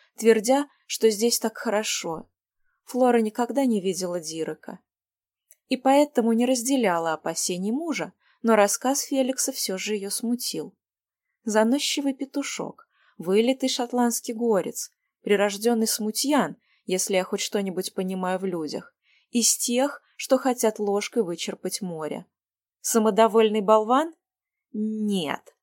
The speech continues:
В его презрительности есть какая-то простота. Сразу видно, что он учился у жизни, а не по книгам, как все эти молодые попугаи. А что они двоюродные, по-моему, это не страшно.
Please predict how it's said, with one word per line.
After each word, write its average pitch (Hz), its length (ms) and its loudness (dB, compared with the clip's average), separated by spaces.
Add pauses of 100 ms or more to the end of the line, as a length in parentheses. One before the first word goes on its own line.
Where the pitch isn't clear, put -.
(400)
В - 40 -4
его 240 280 6
презрительности 269 1000 2
есть 247 240 0
какая-то 277 500 2
простота. 285 760 -2 (420)
Сразу 226 420 4
видно, 240 320 2
что - 180 -2
он 214 120 2
учился 233 480 0
у 269 80 0
жизни, 208 540 -2 (120)
а 185 120 -2
не 180 120 -4
по 202 160 2
книгам, 170 460 -4
как - 180 -6
все 170 220 -4
эти 175 180 -6
молодые 175 520 -4
попугаи. 170 720 -6 (720)
А 196 120 -4
что 208 240 -2
они 208 200 0
двоюродные, 196 840 -2 (200)
по-моему, 196 460 -2
это 190 220 -6
не 254 100 0
страшно. 185 680 -6